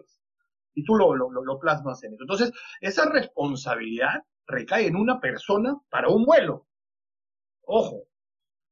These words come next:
lo que dijo Robinson es cierto. Él ya estaba en, en la era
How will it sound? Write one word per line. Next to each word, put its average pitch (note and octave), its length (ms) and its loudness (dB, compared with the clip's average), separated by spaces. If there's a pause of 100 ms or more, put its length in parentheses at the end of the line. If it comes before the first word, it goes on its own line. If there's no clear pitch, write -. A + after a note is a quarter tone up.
(140)
lo C#3 160 -4
que C#3 120 -6
dijo F#3+ 280 2
Robinson A#3 500 4
es G3+ 140 -2
cierto. - 460 2
Él F#3+ 220 2
ya G#3 120 2
estaba A3 400 4 (100)
en, C3+ 320 -6
en C3+ 200 -8
la C3+ 140 -2
era G3+ 460 0